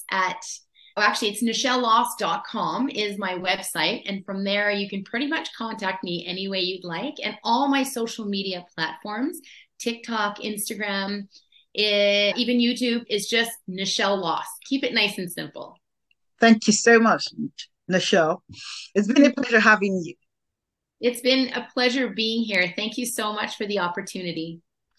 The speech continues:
Speaker 2: You're welcome. Listeners, that's it for today.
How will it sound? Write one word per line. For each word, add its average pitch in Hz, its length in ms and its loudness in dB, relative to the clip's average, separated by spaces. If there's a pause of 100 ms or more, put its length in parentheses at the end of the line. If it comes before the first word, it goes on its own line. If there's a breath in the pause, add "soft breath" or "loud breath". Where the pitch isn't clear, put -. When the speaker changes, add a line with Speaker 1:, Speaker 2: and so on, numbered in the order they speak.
(200)
Speaker 2:
You're 185 180 4
welcome. 151 460 0 (280 loud breath)
Listeners, 208 720 4 (140)
that's 277 300 2
it 294 200 6
for 247 100 4
today. 214 520 4